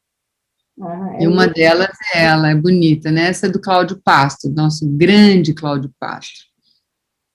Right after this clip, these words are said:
Speaker 2: Aqui eu tenho duas cenas.
Speaker 1: Uhum.
Speaker 2: Aqui, a unção, a mesma cena anterior,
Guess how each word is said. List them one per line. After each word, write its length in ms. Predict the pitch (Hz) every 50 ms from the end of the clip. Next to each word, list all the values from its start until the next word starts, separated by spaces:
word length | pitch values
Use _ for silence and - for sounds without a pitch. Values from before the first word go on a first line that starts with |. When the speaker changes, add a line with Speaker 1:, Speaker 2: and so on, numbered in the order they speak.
| _ - -
Speaker 2:
Aqui 220 | 165 165 165 -
eu 100 | 208 202
tenho 240 | 226 220 214 214 190
duas 280 | 180 220 247 262 247 247
cenas. 680 | - - 196 180 165 156 151 143 139 143 - - - _ _ _ _ _ _ _ _ _ _ _ _ _ _ _
Speaker 1:
Uhum. 120 | - 165
Speaker 2:
Aqui, 360 | 180 190 190 196 196 - - - -
a 100 | - 170
unção, 560 | 170 170 175 - - - 208 196 202 220 220
a 60 | 196
mesma 400 | 190 202 226 269 269 262 240 233
cena 320 | 226 - - 214 202 196 190
anterior, 720 | 185 165 - 185 170 165 165 165 160 165 175 202 233 240